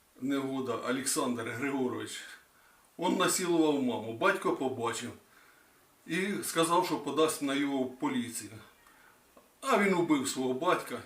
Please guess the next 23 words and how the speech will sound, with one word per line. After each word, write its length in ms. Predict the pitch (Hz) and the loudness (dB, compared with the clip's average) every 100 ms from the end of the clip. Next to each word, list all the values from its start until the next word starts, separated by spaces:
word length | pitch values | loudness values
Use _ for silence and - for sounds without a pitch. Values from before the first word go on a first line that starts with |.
| - | -12
і 140 | 202 247 | -2 2
от 300 | - 349 - | 4 2 2
так 240 | 180 - | 0 0
і 100 | 139 | -4
здівається 600 | 113 127 135 151 135 139 | -4 -4 0 0 0 0
над 220 | 131 127 | 0 0
людьми. 420 | 123 123 120 104 104 - - - - | -2 -2 -2 -4 -10 -18 -20 -16 -4
Він 140 | 175 | 0
навіть 280 | 175 180 180 | 4 4 4
своїх 460 | - 220 185 135 123 | 2 0 -2 -2 0
не 100 | 123 | 0
пожалів, 500 | 123 123 120 117 117 | 0 -2 -2 -4 -6
этот 240 | 117 127 | -6 -6
придурок. 680 | 156 147 131 120 110 107 - _ _ - - - _ _ _ _ _ _ _ _ _ _ _ _ _ _ _ _ _ _ _ _ _ - - - - - - _ | -2 -4 -2 -4 -4 -10 -16 _ _ -20 -20 -20 _ _ _ _ _ _ _ _ _ _ _ _ _ _ _ _ _ _ _ _ _ -18 -16 -18 -20 -20 -20 _
Що, 380 | - - 196 170 - - | -12 -6 -2 -2 -4 -8
що 300 | 156 - 226 | -6 -2 0
іще? 380 | 208 - - 131 113 - - - - _ - - - - _ - _ - - _ _ _ _ _ - | 0 0 0 -2 -6 -12 -20 -20 -20 _ -20 -20 -20 -20 _ -20 _ -20 -20 _ _ _ _ _ -8
Ніхто 600 | 147 180 - 220 240 - - | -4 -4 -4 0 0 -2 -8
нічого 420 | 160 - 175 170 | -8 -6 -4 0
не 100 | 160 | 0
може 280 | 147 143 143 | 0 -2 -4
зробити. 460 | 135 127 127 101 - _ _ _ _ _ | -4 -4 -4 -8 -18 _ _ _ _ _
Саша 500 | - 208 247 - 127 | 2 6 6 4 -4